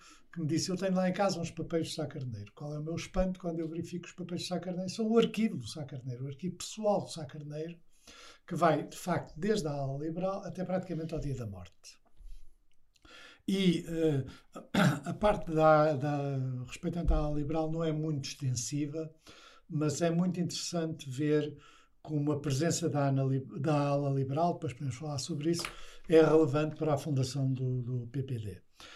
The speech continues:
Há outros arquivos, eh, igualmente interessantes sobre este período, particularmente o do Vítor Crespo, que foi reitor da Universidade de Lourenço Marques, foi,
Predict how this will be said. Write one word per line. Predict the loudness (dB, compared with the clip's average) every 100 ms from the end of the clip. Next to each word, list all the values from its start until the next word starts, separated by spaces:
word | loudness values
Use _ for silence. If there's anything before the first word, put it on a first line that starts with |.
| -20 2
Há | 10
outros | 10 10 6 0
arquivos, | -2 0 -2 -2 -8 -12 -8
eh, | -6 -4
igualmente | -4 -2 0 0 -2 -2
interessantes | -6 -6 -4 -4 -6 -10 -10
sobre | -10 -10 -8 -8 -8 -10
este | -12 -10
período, | 2 4 4 2 -2 -10 -16 _ -20 -20 -20 -20 _
particularmente | 2 4 2 4 4 6 6 4 2 -2
o |
do | 4 4 4 2 0
Vítor | 0 0 2 0
Crespo, | 2 4 4 0 -12
que | -12
foi | 0 4 6 4 -2 -8 -20 -20 -14
reitor | 2 2 4 2
da | 4
Universidade | 4 2 0
de | 0
Lourenço | 0 -2 -2
Marques, | 2 4 4 0 -4 -4
foi, | -2 2 4 4 4 0